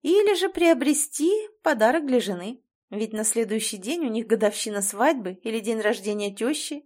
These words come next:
или же любой другой праздник, о котором всякий уважающий себя джентльмен обязан каждый год забывать». Судья прищурился и наклонился ко мне, абсолютно игнорируя присутствие служанки,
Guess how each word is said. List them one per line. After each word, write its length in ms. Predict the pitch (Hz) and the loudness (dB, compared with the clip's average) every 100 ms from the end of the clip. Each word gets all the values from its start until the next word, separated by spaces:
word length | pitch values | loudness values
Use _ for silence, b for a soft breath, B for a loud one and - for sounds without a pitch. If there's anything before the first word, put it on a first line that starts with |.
| - | -4
или 200 | 403 330 | 2 2
же 120 | 240 | 4
любой 300 | 262 226 277 | 0 2 0
другой 400 | 247 254 202 254 | 0 0 2 2
праздник, 580 | 262 302 294 269 277 - | 4 4 4 2 -6 -4
о 100 | 277 | 0
котором 420 | 269 269 269 262 | 0 2 0 0
всякий 400 | - 269 247 233 | 2 2 2 0
уважающий 640 | 240 226 226 233 226 220 | 4 4 4 0 0 -2
себя 280 | 220 220 214 | -4 0 0
джентльмен 640 | 208 269 339 233 208 208 214 b - | 2 0 -2 -2 -4 -6 -6 b -4
обязан 420 | 294 285 262 277 | 0 2 2 2
каждый 340 | 277 262 220 | 2 2 0
год 200 | 220 247 | 0 0
забывать». 580 | 247 233 254 214 214 208 _ _ _ _ _ _ _ - | 0 0 2 4 2 0 _ _ _ _ _ _ _ -14
Судья 420 | - 196 185 214 | -10 -6 0 0
прищурился 720 | 202 180 - 277 247 175 - - | 0 -6 -4 -4 -4 -4 -6 -8
и 80 | - | -6
наклонился 640 | 220 233 277 285 208 196 | -6 0 0 0 -2 -4
ко 120 | 170 190 | -4 -4
мне, 300 | 185 180 _ _ _ | -4 -8 _ _ _
абсолютно 720 | 214 - - 277 247 202 196 | -6 -2 0 0 -2 -4 -4
игнорируя 560 | 202 214 240 233 196 196 | 0 0 0 0 0 -4
присутствие 600 | 196 214 202 196 - 196 | -4 -6 -6 -8 -6 -4
служанки, 680 | - 214 202 185 175 196 | -2 -2 -2 -2 -6 -12